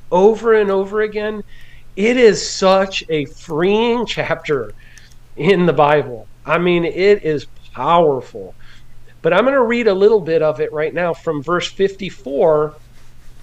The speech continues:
to fifty-seven. It says, "So, so when this corruptible has put on incorruption, and this mortal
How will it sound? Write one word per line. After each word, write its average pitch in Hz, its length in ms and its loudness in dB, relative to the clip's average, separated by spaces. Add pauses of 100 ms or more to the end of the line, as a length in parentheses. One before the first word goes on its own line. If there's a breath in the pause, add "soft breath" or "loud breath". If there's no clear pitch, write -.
(140)
to 175 120 -8
fifty-seven. 185 840 -2 (800 soft breath)
It 180 120 0
says, 220 340 4
"So, 202 400 2 (140)
so 202 340 -2
when 208 440 0
this 269 240 -6
corruptible 147 1120 -2 (280 soft breath)
has 170 200 -2
put 233 260 0
on 202 200 4 (100)
incorruption, 165 920 -2
and 165 180 0
this 196 220 0
mortal 175 720 2